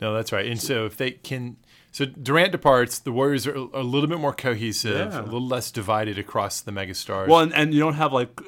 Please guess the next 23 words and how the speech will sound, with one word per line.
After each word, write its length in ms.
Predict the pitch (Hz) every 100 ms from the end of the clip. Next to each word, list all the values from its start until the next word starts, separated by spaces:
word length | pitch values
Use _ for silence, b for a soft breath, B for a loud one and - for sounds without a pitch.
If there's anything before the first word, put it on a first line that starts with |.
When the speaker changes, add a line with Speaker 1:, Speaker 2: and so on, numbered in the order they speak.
| -
Speaker 2:
you 80 | 135
don't 100 | 147
have 160 | 147
Curry, 320 | - 127 131
you 80 | 131
don't 80 | 139
have 120 | 143
Steph 280 | - 131 127
and 100 | 110
Klay, 380 | - 127 127 110
like, 260 | 98 98
you 60 | 113
know, 100 | 98
suppressing 600 | - 104 - 117 - 117
their 140 | 104 101
own 180 | 101
games 460 | 107 107 117 101 92
to 160 | 104 95
sort 180 | 98
of 180 | 95 95
Speaker 1:
Right. 260 | 117 101 -
Speaker 2:
facilitate 760 | 123 120 113 110 113 98 -
Durant. 380 | - 98 123 87